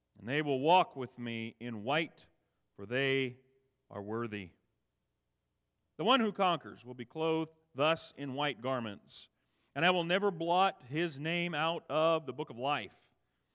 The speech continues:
I will confess his name before my Father and before his angels. He who has an ear,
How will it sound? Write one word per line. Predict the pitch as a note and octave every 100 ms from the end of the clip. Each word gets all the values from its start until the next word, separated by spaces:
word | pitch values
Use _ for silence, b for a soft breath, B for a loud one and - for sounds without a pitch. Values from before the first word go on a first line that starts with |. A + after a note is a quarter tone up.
| _ _
I | C#3+
will | F3
confess | E3+ D3+ - F#3 G#3 -
his | F3 D3+
name | D#3 F3 F#3+ G#3 G3+
before | C3+ C3 D#3+ F3+
my | E3 D#3+
Father | - F3+ G3+ A#3 A#3 - _ _ _ _ -
and |
before | A#2 - F3 C3 C3+
his | C3 C3 B2
angels. | B2+ A2+ G2+ F#2+ -
He | E3 F3
who | F3 C3+
has | C#3+ C#3+ C#3
an | A#2+
ear, | C#3 C3 A2+